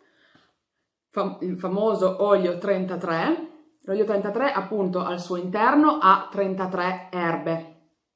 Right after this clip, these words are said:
ed è ottimo da utilizzare per fare suffumigi, per metterlo nelle vaschette dei termosifoni, per appunto, eh, quando i termosifoni sono caldi, per poter dare un aroma in casa.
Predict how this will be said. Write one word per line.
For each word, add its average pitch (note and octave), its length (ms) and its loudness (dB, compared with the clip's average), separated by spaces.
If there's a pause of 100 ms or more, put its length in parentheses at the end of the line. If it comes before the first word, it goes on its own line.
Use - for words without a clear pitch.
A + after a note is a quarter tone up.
(920)
ed F#3+ 180 4
è F#3+ 160 6
ottimo C#4+ 640 6
da F#3 340 6
utilizzare F#3 920 2 (280)
per F3 160 -6
fare F3 320 -2
suffumigi, F#3 920 -4 (360)
per F#3 160 -4
metterlo F#3 340 0
nelle F3+ 220 0
vaschette F3+ 500 -2
dei F3 160 0
termosifoni, F3 1000 0
per E3 220 -4
appunto, E3 500 -2
eh, D#3 220 -6
quando E3 220 -2
i - 20 -8
termosifoni E3+ 640 -6
sono E3+ 260 -6
caldi, E3 440 0
per E3 180 -10
poter E3+ 340 -6
dare F3 240 -4
un E3+ 100 -4
aroma E3+ 420 -2
in E3 120 -2
casa. F#3+ 640 2